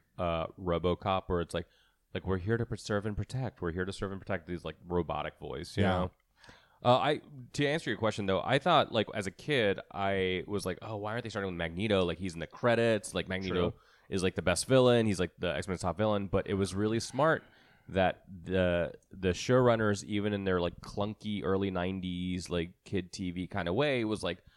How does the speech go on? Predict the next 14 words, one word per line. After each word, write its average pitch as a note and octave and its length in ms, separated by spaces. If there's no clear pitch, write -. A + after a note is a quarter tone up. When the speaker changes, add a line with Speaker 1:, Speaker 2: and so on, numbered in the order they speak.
Speaker 1:
"Look, A#2 320
what G2 280
the G#2 120
X-Men F#2+ 360
are E2+ 120
trying F2+ 180
to E2 60
fight G2 220
against F2 440
is, F2 500
like, E2 160
this E2 140
weaponized E2+ 520
prejudice." E2 600